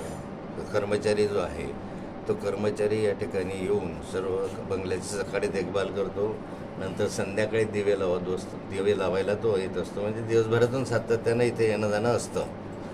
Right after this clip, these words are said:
रात्री पण दहा वाजेपर्यंत, साडे दहा वाजेपर्यंत इथे सातत्यानं आमचे कर्मचारी वगैरे असतात.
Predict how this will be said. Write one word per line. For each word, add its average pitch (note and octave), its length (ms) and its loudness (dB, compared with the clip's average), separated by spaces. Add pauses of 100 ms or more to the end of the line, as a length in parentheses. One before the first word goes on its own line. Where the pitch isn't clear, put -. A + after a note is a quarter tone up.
(340)
रात्री G#2+ 420 4
पण G2+ 380 4
दहा F#2 180 0
वाजेपर्यंत, G2 580 0
साडे F#2+ 280 2
दहा F2+ 160 -2
वाजेपर्यंत F2+ 580 -2
इथे G#2 280 0
सातत्यानं F#2 560 -2
आमचे F2+ 220 -4
कर्मचारी F2+ 480 -2
वगैरे F2 300 0
असतात. D2+ 320 -2